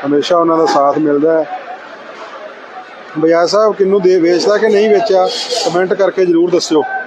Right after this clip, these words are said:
ਐਡਵੋਕੇਟ ਇੰਦਰਜੀਤ ਸਿੰਘ ਬਜਾਜ ਬੇਸ਼ੱਕ ਚੰਡੀਗੜ੍ਹ ਬੈਠੇ ਆ, ਪਰ ਸਾਡੇ ਨਾਲ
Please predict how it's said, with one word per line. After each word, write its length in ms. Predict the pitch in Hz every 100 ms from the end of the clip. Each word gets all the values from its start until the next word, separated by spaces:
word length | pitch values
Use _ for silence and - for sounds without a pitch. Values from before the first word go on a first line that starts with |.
| - - - - - - - - - - - 165
ਐਡਵੋਕੇਟ 420 | 156 165 160 160
ਇੰਦਰਜੀਤ 380 | 160 156 151 156
ਸਿੰਘ 200 | 160 156
ਬਜਾਜ 340 | 143 143 147
ਬੇਸ਼ੱਕ 260 | 151 147 156 156
ਚੰਡੀਗੜ੍ਹ 360 | 147 151 160
ਬੈਠੇ 280 | 147 143 151
ਆ, 40 |
ਪਰ 180 | 151 151
ਸਾਡੇ 260 | 147 143 151
ਨਾਲ 440 | 156 151 151 160